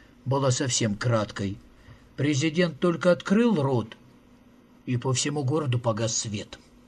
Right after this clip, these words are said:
"Вот так", усмехнулся Мазукта и отошёл от рубильника. "Пока разберутся, пока всё запустят заново, не меньше двух часов пройдёт". "А концерт?"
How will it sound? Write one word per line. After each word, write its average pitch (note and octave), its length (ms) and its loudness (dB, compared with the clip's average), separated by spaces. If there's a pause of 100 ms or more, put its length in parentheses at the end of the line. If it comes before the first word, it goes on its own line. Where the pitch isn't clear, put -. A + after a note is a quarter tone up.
(920)
"Вот D3 320 2 (100)
так", F#2+ 560 -6
усмехнулся A2 680 -4
Мазукта A2 580 0
и - 160 -4
отошёл A#2 480 -2
от B2 140 -2
рубильника. G#2 640 -2 (540)
"Пока B2 280 2
разберутся, C#3+ 720 2 (160)
пока D3+ 300 2
всё C#3 240 0
запустят D3 520 0
заново, A#2+ 480 2 (460)
не B2 140 0
меньше D3 380 0
двух C3 280 0
часов C#3 480 -2
пройдёт". A#2+ 600 -2 (720)
"А E3+ 100 -4
концерт?" G#3+ 680 2